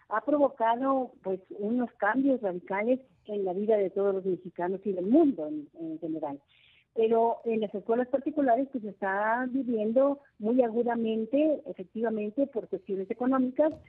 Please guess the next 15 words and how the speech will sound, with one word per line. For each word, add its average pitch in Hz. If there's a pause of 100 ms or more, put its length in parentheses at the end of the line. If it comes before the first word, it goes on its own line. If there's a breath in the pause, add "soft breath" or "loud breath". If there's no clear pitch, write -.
(260 soft breath)
también 226
por 269
cierto 226
descontrol 220
por 214
las, 190
en 196
las 180
clases 202
en 220
línea, 285 (600 soft breath)
eh, 190
pedagogía 233
o 196
modo, 254